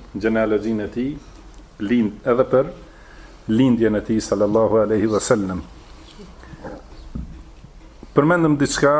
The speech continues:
për, e, shenjat, do të thënë, të cilat, e, thuhen, shumë shenja që përmenden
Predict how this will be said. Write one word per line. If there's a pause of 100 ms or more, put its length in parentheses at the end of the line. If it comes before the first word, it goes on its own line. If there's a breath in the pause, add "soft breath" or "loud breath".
(600 loud breath)
për,
e, (180)
shenjat,
do
të
thënë, (560 loud breath)
të
cilat,
e, (420)
thuhen, (920 loud breath)
shumë
shenja (180)
që
përmenden